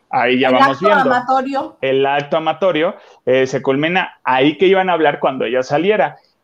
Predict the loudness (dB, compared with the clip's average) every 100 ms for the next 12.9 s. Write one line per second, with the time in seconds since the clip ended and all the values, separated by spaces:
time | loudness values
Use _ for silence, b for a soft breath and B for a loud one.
0 | _ 0 0 0 -2 0 2 0 0 0
1 | 0 0 -2 0 -2 -2 -2 0 0 0
2 | 0 2 0 0 -2 0 2 2 0 -6
3 | _ -2 2 4 4 4 2 0 2 2
4 | 2 2 0 2 2 2 0 -4 -4 -4
5 | -4 -2 0 0 0 -2 2 2 2 -2
6 | -10 -10 -8 -4 2 2 2 -2 -2 0
7 | -2 -2 -2 0 -4 0 0 0 -4 b
8 | b b 0 4 4 2 -6 -2 0 2
9 | 4 2 2 0 0 -2 -2 -4 -8 _
10 | _ _ _ -6 -2 -2 0 2 2 2
11 | 2 2 2 0 0 2 2 2 0 0
12 | 2 4 4 4 4 4 2 -2 -20